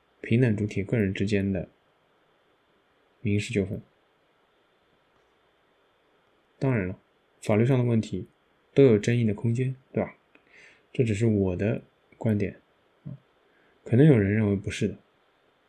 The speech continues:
有人认为，如果你认为不是的，那么也可以的，就是他可能有一个权利，就志愿者可能有个权利，不管是授权也好，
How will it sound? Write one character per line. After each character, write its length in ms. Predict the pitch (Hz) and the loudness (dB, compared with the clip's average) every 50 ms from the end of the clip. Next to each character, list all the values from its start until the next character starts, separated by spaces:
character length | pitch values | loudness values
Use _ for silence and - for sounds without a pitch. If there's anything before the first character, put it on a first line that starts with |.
| _ _ _ | _ _ _
有 160 | _ 117 107 | _ 2 4
人 100 | 107 110 | 4 6
认 180 | 131 143 131 113 | 6 6 6 6
为， 280 | 104 98 95 98 104 - - _ _ _ _ _ | 4 2 2 0 -2 -6 -12 _ _ _ _ _
如 140 | _ 123 151 | _ 4 8
果 100 | 160 160 | 8 8
你 100 | 139 113 | 8 8
认 160 | 101 117 127 | 6 4 4
为 60 | 117 117 | 2 2
不 140 | 113 - | 0 -2
是 160 | - - - 127 | -4 -2 -2 -2
的， 180 | 110 90 - - _ _ _ _ | -2 -2 -6 -10 _ _ _ _
那 120 | - 127 117 | -2 0 2
么 240 | 110 101 92 - - _ _ | 2 2 0 -2 -8 _ _
也 140 | 113 101 | -4 -4
可 180 | 92 - - 104 | -2 0 0 2
以 80 | 104 98 | 2 2
的， 140 | 90 - - _ _ _ _ _ _ _ _ _ _ _ | 0 -4 -10 _ _ _ _ _ _ _ _ _ _ _
就 140 | - - 117 | -2 -2 0
是 260 | 117 117 107 101 104 - _ _ _ _ _ _ | 0 0 0 -2 -2 -6 _ _ _ _ _ _
他 180 | - - 127 135 | -4 -2 -2 -2
可 120 | - - | 0 0
能 80 | 98 101 | 0 2
有 120 | 113 104 | 2 2
一 40 | 95 | 0
个 80 | 104 107 | 0 -2
权 300 | - - - 87 85 98 | -4 -4 -6 -4 -2 -2
利， 140 | 117 113 107 - | -2 -2 -2 -6
就 100 | - 101 | -10 -12
志 220 | - - - 170 156 | -10 -2 2 6 6
愿 120 | 135 113 | 6 6
者 100 | 104 98 | 4 0
可 80 | - - | -2 -2
能 100 | 104 104 | -2 0
有 60 | 98 | 0
个 80 | 95 95 | -2 -2
权 260 | - - 98 87 92 | -4 -8 -8 -6 -4
利， 200 | 107 107 110 - - _ _ _ - - _ _ _ _ - - - _ - 247 269 - - _ _ _ _ _ - - - | -4 -4 -4 -6 -14 _ _ _ -20 -20 _ _ _ _ -20 -20 -20 _ -18 -18 -18 -18 -20 _ _ _ _ _ -20 -20 -6
不 80 | _ 135 | _ 2
管 160 | 131 107 95 | 2 2 2
是 100 | - - | -2 -6
授 200 | - - 160 127 | 0 4 4 4
权 240 | 110 - 101 95 101 | 4 2 -2 -2 -2
也 60 | 110 | -2
好， 200 | 104 98 92 - | -4 -4 -8 -12